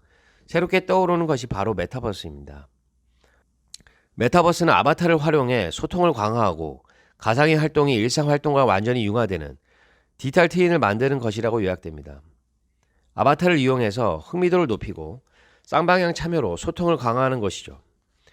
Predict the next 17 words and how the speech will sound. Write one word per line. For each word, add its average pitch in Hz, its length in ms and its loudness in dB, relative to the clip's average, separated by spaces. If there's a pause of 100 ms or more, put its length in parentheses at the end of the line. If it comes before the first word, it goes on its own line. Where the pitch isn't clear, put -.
(600)
현실과 185 340 4
완전히 147 300 4
똑같은 180 400 0
모습에 120 480 0
몰입이 123 300 -2
더 123 120 -2
잘 101 220 -6
됩니다. 73 460 -10 (880)
이런 156 220 4
메타버스는 139 640 2
단순히 120 460 -2
제페토와 139 500 -2
같은 101 560 -4
온라인 131 360 0
플랫폼일 165 440 -2
수도 - 240 -8
있고 101 440 -8